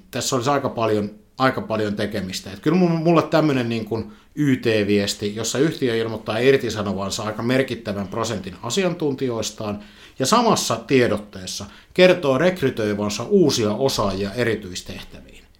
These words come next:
niin eikö todellakaan niitä nykyisiä osaajia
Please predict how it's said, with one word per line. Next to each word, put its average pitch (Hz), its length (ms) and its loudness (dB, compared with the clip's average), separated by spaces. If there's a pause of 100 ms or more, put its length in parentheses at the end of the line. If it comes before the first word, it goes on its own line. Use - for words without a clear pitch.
(480)
niin 135 240 -2
eikö 220 320 2
todellakaan 127 680 4
niitä 120 220 0
nykyisiä 117 600 2
osaajia 92 640 -8